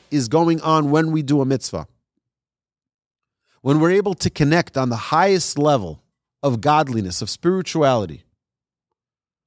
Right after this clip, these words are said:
of Shabbos. Tell me a person who observed the Shabbos properly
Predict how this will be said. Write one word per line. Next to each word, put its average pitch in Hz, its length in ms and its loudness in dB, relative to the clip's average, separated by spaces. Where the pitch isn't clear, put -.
of 135 100 2
Shabbos. - 760 -2
Tell 220 220 2
me 277 160 2
a 233 60 0
person 202 420 -2
who 165 160 2
observed 139 460 0
the 147 80 -6
Shabbos 131 420 0
properly 131 720 -2